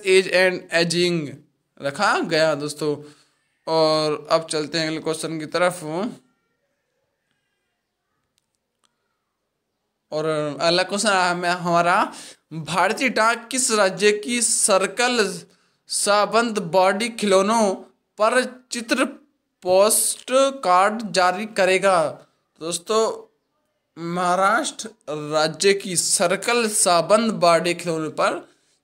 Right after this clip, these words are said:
चित्र पोस्ट कार्ड जारी करेगा। और अब चलते हैं अगले क्वेश्चन की तरफ। सौ प्रतिशत जैविक खेती का लाभ उठाने वाले, लाभ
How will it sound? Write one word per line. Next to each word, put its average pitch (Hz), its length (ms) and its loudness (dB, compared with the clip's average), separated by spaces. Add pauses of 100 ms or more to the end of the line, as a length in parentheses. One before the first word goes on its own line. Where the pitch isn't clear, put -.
चित्र 165 340 -6
पोस्ट 165 400 -4
कार्ड 170 440 -2
जारी 156 240 0
करेगा। 175 840 0 (460)
और 151 520 -6
अब 165 160 -8
चलते 160 280 -8
हैं 160 60 -6
अगले 165 100 -4
क्वेश्चन 170 360 -6
की - 20 -12
तरफ। 196 540 0 (680)
सौ 220 340 2
प्रतिशत 220 540 0
जैविक 190 540 2
खेती 190 360 -2
का 202 300 0
लाभ 185 320 0
उठाने 196 380 -2
वाले, 180 600 2 (540)
लाभ 165 640 0